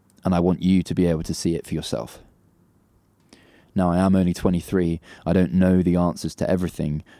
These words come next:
but what I do have is the desire to learn, to live with my eyes wide open, and to unashamedly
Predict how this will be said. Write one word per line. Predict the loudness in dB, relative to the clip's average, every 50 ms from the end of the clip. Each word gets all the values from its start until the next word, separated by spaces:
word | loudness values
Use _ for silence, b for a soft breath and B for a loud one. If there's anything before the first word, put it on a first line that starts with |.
| B -4
but | -2 -2
what | 0 0
I | -2 0
do | 2 2 4 4
have | 2 0 -2 -2 -2 -4 -6 -8
is | -10 -10 -8
the | -8 -8
desire | -6 -4 -4 -2 0 0 2 2 0 0 0
to | 0 0
learn, | 0 0 0 0 0 -2 -2 -4 -6 -8 -12 -20 _ _ _ _ _ _ _ _
to | -4 -2 2
live | 2 4 4 4 2 2 0
with | 0 0 0
my | 0 0 0 0 -2
eyes | -2 0 0 0 0
wide | 0 0 0 2
open, | 0 0 -2 -2 -2 -2 -2 -2 -4 -6 B B B B B
and | -4 -2 -2
to | -2 -2
unashamedly | 0 0 -2 -2 -2 -2 -2 0 0 0 0 -2 -4 -4 -4 -4 -4 -8